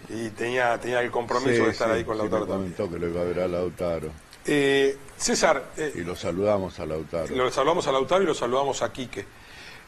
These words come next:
Speaker 1: Eh, Marcelo Palacios,
Speaker 2: Sí,
Speaker 1: compañero,
Speaker 2: porque este
Speaker 1: sí.
Speaker 2: Lautaro y Quique están
Speaker 1: Sí, perdón.
Speaker 2: Te, te decía que la-, Lautaro está en Bellavista, es un club que, que jugó Ángel Capa ahí.
Speaker 1: Claro.
Speaker 2: Creo que el papá está de él también,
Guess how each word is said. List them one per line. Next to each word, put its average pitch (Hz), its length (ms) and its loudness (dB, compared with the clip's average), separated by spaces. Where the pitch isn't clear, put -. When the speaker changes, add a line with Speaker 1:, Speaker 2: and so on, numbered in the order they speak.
Speaker 1:
Eh, 165 180 0
Marcelo 185 420 2
Palacios, 190 500 4
Speaker 2:
Sí, 147 160 4
Speaker 1:
compañero, 147 480 6
Speaker 2:
porque 139 120 4
este 139 180 0
Speaker 1:
sí. 139 60 4
Speaker 2:
Lautaro 139 680 4
y 127 80 -2
Quique 139 400 -2
están 135 360 -2
Speaker 1:
Sí, 143 100 0
perdón. 135 280 2
Speaker 2:
Te, 110 300 -2
te 113 200 -2
decía 120 360 2
que 107 200 2
la-, 101 320 2
Lautaro 120 680 2
está 113 200 0
en 139 80 2
Bellavista, 135 800 4
es 110 260 -2
un 123 100 -2
club 151 260 2
que, 107 580 2
que 85 100 -12
jugó 120 480 4
Ángel 117 280 -2
Capa 117 400 4
ahí. 85 200 -6
Speaker 1:
Claro. 107 200 -6
Speaker 2:
Creo 135 140 -2
que 135 80 0
el 135 60 0
papá 131 280 -2
está 147 220 0
de 143 140 2
él 156 120 0
también, 143 500 0